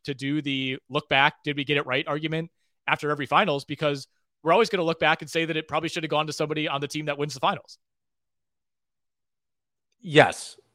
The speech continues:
Speaker 2: And so much of this too is we're almost, like, all of these guys' numbers are ridiculous. You wanna compare Jokic's
Speaker 1: Yes.
Speaker 2: numbers to Embiid's numbers to Giannis's numbers. You even wanna throw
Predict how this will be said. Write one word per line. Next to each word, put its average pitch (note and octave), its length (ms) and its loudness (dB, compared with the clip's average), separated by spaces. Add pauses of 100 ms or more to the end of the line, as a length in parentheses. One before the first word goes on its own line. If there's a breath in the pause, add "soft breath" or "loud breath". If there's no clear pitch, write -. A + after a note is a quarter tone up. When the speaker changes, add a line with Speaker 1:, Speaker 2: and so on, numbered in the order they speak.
(140)
Speaker 2:
And D3+ 120 -4
so A3 120 6
much A3+ 180 2
of F#3 80 -6
this D3 200 -4
too C3+ 280 0
is G#2 420 0 (1000)
we're C#3 260 -2
almost, E3 400 -2 (120)
like, C3+ 240 -6 (280)
all F#3 220 0
of G#3 100 -2
these G3+ 180 -6
guys' B2+ 320 2
numbers A#2+ 640 -2
are G2 240 0
ridiculous. - 880 -16 (280)
You C3+ 100 -8
wanna F#3+ 160 0
compare D#3 340 -2
Jokic's D#3 400 -2
Speaker 1:
Yes. C#3+ 140 -10
Speaker 2:
numbers C#3+ 340 -8
to A2 120 -12
Embiid's D#3 340 -6
numbers C3 360 -6
to G2 140 -6
Giannis's B2+ 440 0
numbers. B2 340 -2
You C3+ 80 -6
even F#3 140 -2
wanna F3 240 2
throw D#3+ 440 -2